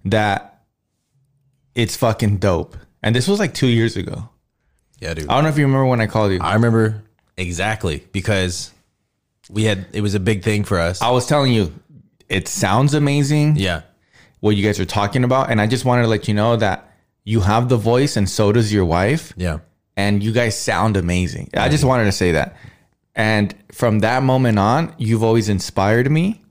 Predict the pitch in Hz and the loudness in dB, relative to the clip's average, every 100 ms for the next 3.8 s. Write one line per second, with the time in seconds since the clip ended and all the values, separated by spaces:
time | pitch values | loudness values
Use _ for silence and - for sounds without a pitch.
0 | _ _ _ _ - 139 139 139 127 107 | _ _ _ _ -6 2 4 4 2 2
1 | 127 143 - 135 139 147 151 123 104 - | 2 0 2 0 2 0 0 2 2 2
2 | 117 117 113 101 92 - 101 120 131 147 | 0 2 2 0 -2 -4 0 2 2 2
3 | 147 - 113 104 - 85 - | 0 0 0 0 0 -2 -2